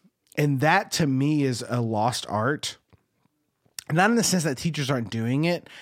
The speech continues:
I think more and more, cur-, I th-, I think we're in an era,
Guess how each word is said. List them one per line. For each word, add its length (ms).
I 140
think 500
more 380
and 120
more, 220
cur-, 280
I 160
th-, 300
I 160
think 340
we're 200
in 160
an 240
era, 560